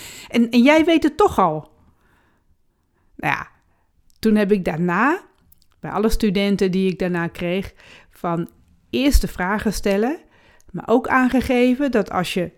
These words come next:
van mij wil horen dat ik daar een tip in geef, geef het aan, dan geef ik jou die tip of het advies wat nodig is.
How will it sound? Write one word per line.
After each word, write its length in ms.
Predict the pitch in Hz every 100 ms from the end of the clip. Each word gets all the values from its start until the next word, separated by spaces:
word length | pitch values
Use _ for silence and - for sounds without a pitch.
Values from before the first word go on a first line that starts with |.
| _
van 300 | - 180 175
mij 280 | 180 208
wil 180 | 196 175
horen 500 | 170 208 220 190 151 151 _ -
dat 280 | - 190
ik 120 | 196 170
daar 220 | 165 165
een 140 | 160
tip 240 | - 311 -
in 160 | 247
geef, 400 | 220 220 220 226 -
geef 320 | - - 320 330
het 140 | -
aan, 400 | 208 208 254 - _
dan 160 | - -
geef 240 | 208 170
ik 120 | 185
jou 160 | 190 175
die 160 | 175 -
tip 260 | 160 - - - _ -
of 140 | 170
het 140 | 214 220
advies 580 | 208 - 214 202 - _
wat 180 | - 220
nodig 340 | 196 151 165 170
is. 320 | 156 -